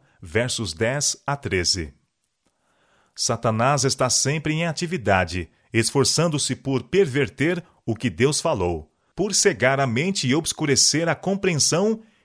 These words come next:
e levar desta maneira os homens ao pecado. É por isso que o Senhor é tão explícito, tornando suas reivindicações tão claras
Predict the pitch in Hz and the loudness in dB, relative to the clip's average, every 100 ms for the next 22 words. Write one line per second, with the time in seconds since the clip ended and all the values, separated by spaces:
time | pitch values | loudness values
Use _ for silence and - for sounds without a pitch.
0 | - 117 107 113 104 131 - 143 110 123 | -4 0 2 2 2 2 2 2 2 2
1 | 127 151 117 131 165 180 160 - 165 165 | 0 0 0 0 0 0 0 0 -2 0
2 | 160 113 90 80 82 73 _ _ _ _ | -2 2 2 2 -6 -8 _ _ _ _
3 | _ - 190 - 165 214 170 - 170 - | _ -4 -4 0 -2 0 -4 -2 -2 0
4 | 104 117 156 127 - 196 220 - - 160 | 0 0 0 -2 -4 -2 -2 -2 -4 -2
5 | 185 - 107 101 85 - _ _ - 95 | 0 0 0 0 -2 -6 _ _ -4 0
6 | 98 135 123 - 123 117 101 95 156 170 | 2 2 0 0 2 2 2 0 0 0
7 | 156 147 - - - 160 - 196 208 196 | -2 -2 0 0 0 0 0 0 -2 0
8 | 139 165 170 160 | 2 2 2 0